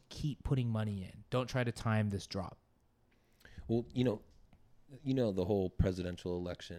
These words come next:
Speaker 2: and, you know, the presidency could possibly be changing hands and all that is coming up. And, uh, y-, I mean, you, you probably agree that that's gonna have a substantial effect on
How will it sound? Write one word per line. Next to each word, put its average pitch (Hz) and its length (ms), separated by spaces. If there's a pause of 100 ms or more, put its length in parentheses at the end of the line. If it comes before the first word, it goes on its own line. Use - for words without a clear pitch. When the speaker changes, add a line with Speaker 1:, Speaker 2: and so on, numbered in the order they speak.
Speaker 2:
and, 85 120
you 87 100
know, 87 100
the 82 80
presidency 87 420
could 87 180 (100)
possibly 92 340
be 87 80
changing 90 340
hands 90 320
and 92 100
all 87 120
that 90 160
is 85 160
coming 90 260
up. 98 280 (580)
And, 90 320
uh, 87 180 (340)
y-, 98 200
I - 20
mean, 92 240
you, 101 180
you 104 120
probably 87 500
agree 90 220
that 87 100
that's 85 200
gonna 82 180
have 78 160
a 71 80
substantial 82 500
effect 85 400
on 78 260